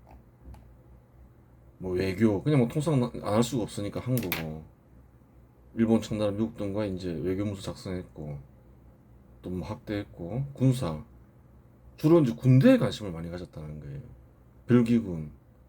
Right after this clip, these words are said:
그, 일본식 군대죠. 뭐, 서양식 군대라고 말할 수도 있겠죠. 신식 군대를 창설하고, 무기기계 뭐, 이런 거를 제조해야 되겠다, 이렇게 생각한 거죠.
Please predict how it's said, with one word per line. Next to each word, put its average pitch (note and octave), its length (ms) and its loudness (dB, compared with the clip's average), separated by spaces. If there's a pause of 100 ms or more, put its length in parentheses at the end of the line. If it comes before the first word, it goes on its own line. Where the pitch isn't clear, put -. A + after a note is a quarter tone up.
(380)
그, F#2+ 80 -10
일본식 C#3 560 2 (600)
군대죠. F2+ 520 -6
뭐, F2+ 140 -8
서양식 C3+ 380 0
군대라고 G2 380 -4 (180)
말할 F2+ 160 -8
수도 - 180 -12
있겠죠. F#2 640 -12 (520)
신식 D#3+ 380 -2
군대를 G2+ 800 -4 (280)
창설하고, E2 720 -10 (2500)
무기기계 A#2 720 4
뭐, G2+ 160 -2
이런 B2 200 2
거를 C#3 320 0 (300)
제조해야 F#2+ 360 -6
되겠다, E2 300 -8
이렇게 G2+ 100 -8
생각한 F#2+ 560 -8
거죠. D2+ 400 -12